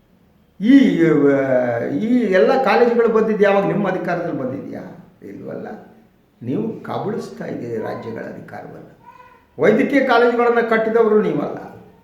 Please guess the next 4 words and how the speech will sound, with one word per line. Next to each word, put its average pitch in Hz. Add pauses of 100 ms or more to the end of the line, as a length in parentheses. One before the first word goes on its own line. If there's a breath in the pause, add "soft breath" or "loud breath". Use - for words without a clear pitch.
(600)
ವೈದಿಕ 247
ಕಾಲೇಜುಗಳಿಗೆ 233 (240)
ಭೂಮಿಯನ್ನ, 208
ನೀರನ್ನ 240